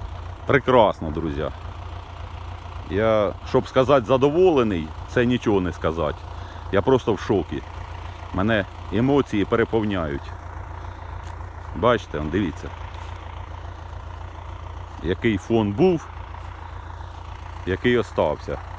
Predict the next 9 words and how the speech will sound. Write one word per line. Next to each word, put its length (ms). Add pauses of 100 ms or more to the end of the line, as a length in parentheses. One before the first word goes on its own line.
(760)
Ну 100
і 40
по 180
глибині, 500
дивіться. 460 (1000)
Тут 140 (320)
сантиметрів 680
десять 380
є. 200